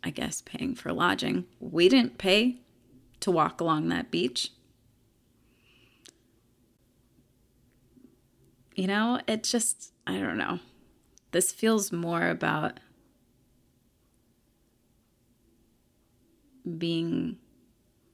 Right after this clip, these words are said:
clear on what, what excites you, what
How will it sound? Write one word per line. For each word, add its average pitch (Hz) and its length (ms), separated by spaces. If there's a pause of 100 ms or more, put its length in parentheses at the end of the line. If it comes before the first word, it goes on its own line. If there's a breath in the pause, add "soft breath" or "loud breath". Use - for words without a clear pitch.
(140)
clear 151 800 (880)
on 160 320
what, 156 320 (3000)
what 175 120
excites - 720
you, 240 260
what - 380